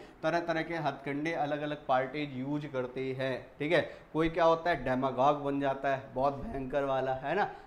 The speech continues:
तो ये क्या होता है? ये सब, आ, ये सब क्या होता है भाई? ये सब हथकंडे होते हैं referendum को gain करने के लिए। तो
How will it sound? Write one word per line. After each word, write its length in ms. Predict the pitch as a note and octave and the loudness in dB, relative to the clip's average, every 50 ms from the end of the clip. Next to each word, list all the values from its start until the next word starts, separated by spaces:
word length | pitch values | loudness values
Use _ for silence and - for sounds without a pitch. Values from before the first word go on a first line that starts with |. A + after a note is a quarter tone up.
| - - | -4 2
तो 140 | D#3+ F3+ | 2 2
ये 240 | F#3 D#3+ D3+ F#3+ G#3 | 2 4 2 2 2
क्या 240 | G3 G#3 - G3 G3+ | 2 0 2 4 6
होता 260 | G#3 G3+ G3+ G3+ - | 6 6 4 2 0
है? 180 | F#3 D#3+ D3+ E3 | 0 0 2 0
ये 80 | F#3 | 0
सब, 420 | F#3 - G3 F#3+ F#3+ F#3+ - - C#3 | 0 2 2 2 2 0 -6 -2 0
आ, 360 | C3 C3 C3 B2+ B2 B2 A#2+ A2 | 0 2 2 0 0 0 -2 -2
ये 160 | B2 C#3+ E3+ | -2 -2 -2
सब 240 | F3+ G3 F#3+ F#3 - | 0 0 -2 -2 2
क्या 100 | - F3+ | 4 6
होता 240 | F3 E3+ E3+ F3 F#3 | 6 6 4 2 -2
है 80 | F3+ F3+ | 0 2
भाई? 180 | F#3 F3+ C#3+ - - - - - - | 2 0 0 -2 -6 -14 -18 -10 -4
ये 120 | B2+ D3+ | -4 -4
सब 180 | D3+ D#3+ E3+ E3 | 0 2 2 2
हथकंडे 460 | D3 B2+ - - D3 C#3 C#3 D3 D#3+ | 2 -2 -2 -4 -4 -4 -2 0 0
होते 280 | D#3 C#3 C#3 C3+ - A#2+ | 0 0 -2 -4 -2 -2
हैं 120 | C3+ C3 | 0 2
referendum 600 | B2+ D3 D3 - D3 C#3+ D3 D3 D3 D3+ D#3+ D#3+ | 0 0 -2 0 -2 -2 -2 0 4 4 4 2
को 140 | D3+ D3+ D3+ | 2 -4 -6
gain 300 | C#3 C3 C3+ C#3 C#3 C3+ | -6 -4 -6 -6 -6 -6
करने 280 | B2+ B2 A#2+ B2 B2+ | -6 -6 -6 -4 -6
के 100 | B2 B2+ | -4 -4
लिए। 160 | B2+ B2 B2 A#2+ | -4 -4 -4 -4
तो 100 | B2 | -6